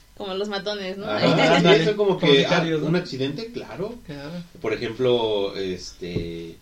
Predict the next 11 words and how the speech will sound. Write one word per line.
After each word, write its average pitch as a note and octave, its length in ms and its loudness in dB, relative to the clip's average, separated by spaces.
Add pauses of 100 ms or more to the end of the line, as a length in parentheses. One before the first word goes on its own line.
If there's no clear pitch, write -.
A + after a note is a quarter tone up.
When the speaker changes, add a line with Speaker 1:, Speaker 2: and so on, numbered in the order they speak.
(640)
Speaker 2:
eh, F2+ 680 -4
como, A2+ 300 -8
ah, B2 300 -8
por G2 100 -8
ejemplo, F#2 320 -12
el F#2 140 -6
clásico G#2+ 460 -8
de F#2 140 -6
Michael G2 380 -6
Jackson, G#2 380 -10
¿no? - 120 -8